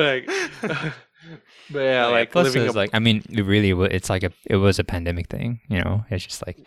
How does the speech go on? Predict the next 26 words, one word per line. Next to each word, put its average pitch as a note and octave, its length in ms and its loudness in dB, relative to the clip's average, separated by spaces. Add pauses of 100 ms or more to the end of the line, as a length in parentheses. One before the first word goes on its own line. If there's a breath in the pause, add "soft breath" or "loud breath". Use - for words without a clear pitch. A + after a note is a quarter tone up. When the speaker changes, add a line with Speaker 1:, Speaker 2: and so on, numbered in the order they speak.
(120)
Speaker 1:
Yeah. F3+ 340 -6
Speaker 2:
we G2 60 2
have F2+ 160 -2
n-, - 300 -10
not G#2 240 -4
much G#2+ 340 -8 (240)
else A#2+ 240 -6
to G#2+ 60 -10
do, F#2 260 -6
so - 180 -6
let's F2 180 -4
do G2 120 -2
this. F2+ 300 -2
Plus, - 400 -6
it's - 180 -6
a G2 60 -6
good F#2 180 -6
way F2+ 180 -8
to, F#2+ 80 -4
Speaker 1:
Mm. G2 220 -8 (400)
Speaker 2:
to F2+ 200 -10 (100)
talk F#2 220 -6
to - 60 -20
people F#2+ 280 -4
we F#2 80 -4
don't, F#2 240 -8